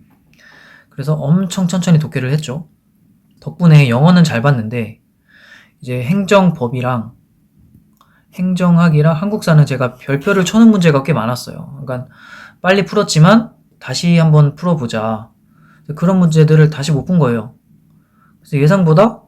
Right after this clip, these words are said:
말도 안 되는 문제들을 한국사, 행정학, 행정법은 틀렸어요. 말도 안 되는 문제들. 그래서 구십 점이 나왔죠.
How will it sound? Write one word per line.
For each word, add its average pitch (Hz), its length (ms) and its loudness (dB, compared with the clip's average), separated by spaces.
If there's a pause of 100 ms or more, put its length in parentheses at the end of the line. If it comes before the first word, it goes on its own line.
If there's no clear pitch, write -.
(460)
말도 156 260 2
안 202 80 4
되는 175 200 4
문제들을 147 600 2 (960)
한국사, 190 400 -6
행정학, 170 380 4
행정법은 170 420 0
틀렸어요. - 500 -12 (120)
말도 123 240 -6
안 139 80 -2
되는 123 200 -6
문제들. 113 440 -8 (260)
그래서 151 240 -4
구십 151 240 -8
점이 147 200 0
나왔죠. 113 380 -10